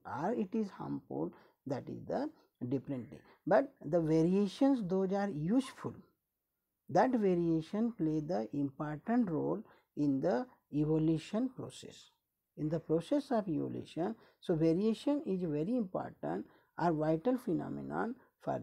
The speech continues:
the process of evolution. After this, uh, variation, uh, and, uh, inheritance. So, we are discussing about the, uh,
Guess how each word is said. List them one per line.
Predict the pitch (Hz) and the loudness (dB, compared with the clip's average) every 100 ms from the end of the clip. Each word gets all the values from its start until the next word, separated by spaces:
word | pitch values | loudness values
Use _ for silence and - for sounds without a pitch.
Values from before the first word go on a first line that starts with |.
| 139 | -4
the | 185 277 - _ _ | -2 -2 -6 _ _
process | 147 131 - - - | -2 -2 -6 -10 -10
of | - - | -10 -10
evolution. | 135 131 135 110 107 - - - _ _ _ _ _ _ _ _ - | -6 -2 -2 -4 -10 -14 -16 -18 _ _ _ _ _ _ _ _ -2
After | 190 - 302 277 | -2 2 2 4
this, | 254 262 262 - | 6 6 6 2
uh, | 214 214 - | 4 4 4
variation, | 151 170 175 208 262 226 - 127 123 - _ _ - | 2 2 4 6 6 4 -2 -6 -8 -18 _ _ -6
uh, | 170 180 185 180 175 180 | 2 4 6 4 2 2
and, | 196 208 | 2 4
uh, | 208 202 196 190 | 4 4 2 2
inheritance. | 175 180 - 170 165 156 135 - | 2 2 0 -4 -2 -2 -4 -2
So, | 190 | 0
we | 202 233 | 2 2
are | 214 190 | 2 0
discussing | 165 156 - 156 196 220 - | -2 -4 -6 -6 -4 -6 -6
about | 127 - - 117 | -10 -10 -10 -6
the, | 180 262 - - _ - | -2 -4 -6 -20 _ -4
uh, | 165 170 | 0 0